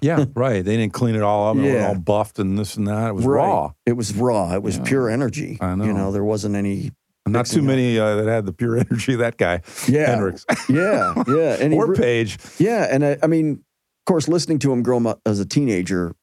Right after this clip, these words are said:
Speaker 2: and, and learning his stuff
Speaker 1: Yeah.
Speaker 2: was one thing. But then when I got kinda older and was sober and was listening to his music and
Speaker 1: <laughs>
Speaker 2: knew a little bit more about music, I was like, "Wow, this guy really is
Speaker 1: Yeah.
Speaker 2: brilliant. He
Speaker 1: Yeah.
Speaker 2: really is,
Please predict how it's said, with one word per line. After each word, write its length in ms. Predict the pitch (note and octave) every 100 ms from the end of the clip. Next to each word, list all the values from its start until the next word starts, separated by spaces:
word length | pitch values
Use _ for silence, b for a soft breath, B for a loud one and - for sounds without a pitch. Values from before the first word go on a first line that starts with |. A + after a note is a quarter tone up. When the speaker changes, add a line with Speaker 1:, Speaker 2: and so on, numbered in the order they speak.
| -
Speaker 2:
and, 160 | G2 -
and 120 | G2 A2
learning 280 | A2 A2 G2+
his 100 | F#2+
stuff 420 | F#2+ A2+ G2 G2 - -
Speaker 1:
Yeah. 280 | F2+ D#2+ D2+
Speaker 2:
was 220 | A2+ G#2+ G#2
one 200 | A#2 A#2
thing. 280 | A2+ G2+
But 180 | F#2+ F#2+
then 180 | A2+ A2
when 100 | G#2
I 140 | G2
got 300 | G2 G2 F#2+
kinda 300 | - G#2 F2+ -
older 480 | G2 G#2 G#2 G2 F#2
and 180 | F2 F2+
was 240 | F2 - -
sober 640 | - A2 G#2 F#2 F2 F2
and 180 | F2 F2
was 160 | F2 F#2
listening 300 | A2 A2 C3
to 80 | D3
his 120 | C#3
music 460 | C3 C3+ C#3+ B2 B2
and 120 | A#2+ G#2 -
Speaker 1:
<laughs> 180 | - -
Speaker 2:
knew 120 | D#3
a 60 | E3+
little 160 | D#3 D3
bit 180 | C#3+
more 180 | C#3+ C#3
about 260 | B2+ B2 A#2
music, 280 | C#3+ F3 A2+
I 80 | A#2
was 120 | A2
like, 180 | G2+ F#2+
"Wow, 200 | A2+ C3
this 180 | A#2 B2+
guy 200 | B2 F#2+
really 440 | G2+ A2+ A2+ A2+
is 360 | A2+ A#2 F2 G2
Speaker 1:
Yeah. 140 | F2
Speaker 2:
brilliant. 340 | F#2+ A2 - -
He 80 | G2
Speaker 1:
Yeah. 100 | G#2
Speaker 2:
really 240 | G#2+ G#2
is, 400 | G2+ G2+ G2+ -